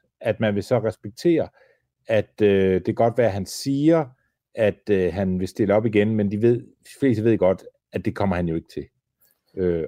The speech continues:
og så, øh, og så lader vi bare som ingenting, og så bliver der sådan et indløb til næste valgkamp, hvor der vil være på et eller andet tidspunkt, øh, en del demokrater, der sådan stiller sig i position til, at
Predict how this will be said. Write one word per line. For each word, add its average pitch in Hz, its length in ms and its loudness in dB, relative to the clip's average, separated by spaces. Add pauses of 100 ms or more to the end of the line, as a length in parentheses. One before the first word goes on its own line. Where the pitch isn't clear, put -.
og 113 140 -2
så, 127 140 2
øh, 101 440 4
og 110 120 -4
så 123 120 0
lader 117 280 4
vi 95 100 -2
bare 92 180 -2
som 113 140 -4
ingenting, 117 440 -2 (480)
og 98 140 -2
så 120 140 0
bliver 104 320 2 (380)
der 101 100 -4
sådan 110 220 -6
et - 100 -10
indløb 151 400 2
til 120 80 -2
næste 113 220 -2
valgkamp, 101 480 -4
hvor 104 220 4
der 90 120 0
vil 90 220 -2
være 104 300 2
på - 60 -4
et - 80 -6
eller 120 160 -2
andet 98 120 -4
tidspunkt, 110 500 -4 (500)
øh, 101 300 2
en 107 120 -2
del 110 320 0
demokrater, 92 680 -2 (200)
der 98 100 -2
sådan 90 420 -4 (340)
stiller 135 280 2
sig 123 140 2
i 113 100 2
position 127 580 0
til, 117 300 -2 (500)
at 120 120 0